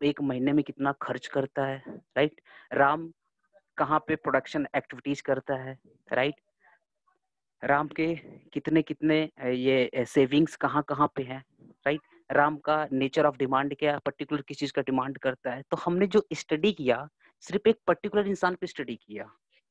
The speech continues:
तो वो आ जाएगा microeconomics। जब हम एक particular business के बारे में study करेंगे, right, कि उस business का demand कितना है,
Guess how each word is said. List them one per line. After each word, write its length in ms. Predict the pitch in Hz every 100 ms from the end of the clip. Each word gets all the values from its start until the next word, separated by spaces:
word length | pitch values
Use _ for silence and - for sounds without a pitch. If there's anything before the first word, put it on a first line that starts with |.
| _ _ _ _
तो 80 | 160
वो 240 | 135 165
आ 160 | 214 175
जाएगा 280 | 156 151 185
microeconomics। 1080 | 175 170 175 - 160 - - 113 _ _ _ _ _ _ _ _ _ _
जब 180 | 131 180
हम 180 | 196 202
एक 160 | 202 - -
particular 460 | 160 202 - 190
business 500 | 151 151 143 185 190
के 100 | -
बारे 220 | 170 156
में 140 | 165 156
study 280 | - 123 120
करेंगे, 420 | 107 107 107 110 _ _ _ _ -
right, 200 | 131 151 _ _ _
कि 120 | - 160 -
उस 220 | 196 147
business 360 | 151 147 165
का 100 | -
demand 420 | 151 127 113 113 117
कितना 360 | 127 - 120
है, 220 | 120 117